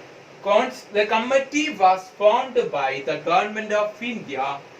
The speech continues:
in the year nineteen seventy-nine to study the issue of child labor and suggest measures to tackle it. ഏതാണ്? ഗുരു പത്മസ്വാമി കമ്മിറ്റി.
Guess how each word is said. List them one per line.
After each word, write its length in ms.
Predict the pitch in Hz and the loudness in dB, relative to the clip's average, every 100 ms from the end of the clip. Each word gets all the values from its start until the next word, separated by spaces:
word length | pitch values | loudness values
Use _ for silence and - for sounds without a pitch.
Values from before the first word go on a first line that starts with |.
| - | -8
in 160 | 160 220 | -4 0
the 120 | 226 240 - | 4 4 2
year 340 | 233 240 160 160 - - | -4 0 2 0 -4 -10
nineteen 560 | 180 196 240 233 277 285 | -2 -2 -2 -6 -6 -8
seventy-nine 1040 | - - 254 269 214 180 143 139 151 175 233 - - - - - - | -8 0 0 0 -4 -6 -4 -2 -2 -2 -4 -10 -18 -20 -20 -20 -6
to 80 | 233 | -6
study 480 | - 262 262 269 294 294 - | -2 6 6 6 -2 -4 -4
the 100 | 208 208 240 | -4 -2 -4
issue 340 | - 247 208 | -6 0 6
of 180 | 185 196 - - - | 6 6 0 -8 0
child 380 | 202 220 233 254 240 | 4 4 2 0 2
labor 380 | 240 240 240 254 254 - 175 | 6 6 6 0 -2 -4 -2
and 100 | 185 - 220 | -2 -4 0
suggest 540 | 233 233 254 254 - - - - - 190 | 0 0 -4 -4 -8 -18 -18 -18 -6 2
measures 500 | 240 - 285 294 - - 233 | 2 4 4 2 2 -10 -8
to 60 | 196 - | -8 0
tackle 420 | 220 226 - 233 220 170 147 | 2 2 -2 -8 -8 -8 -8
it. 120 | - - - - 185 | -10 -18 -18 -4 0
ഏതാണ്? 300 | 196 196 196 190 - - - - | 2 2 0 -4 -12 -18 -16 -2
ഗുരു 220 | 233 269 285 | 0 0 -2
പത്മസ്വാമി 840 | 220 185 208 208 - 180 165 170 277 302 | -2 -2 -4 -8 -2 0 0 0 -4 -2
കമ്മിറ്റി. 460 | 196 151 135 - 123 | -2 -2 -6 -12 -16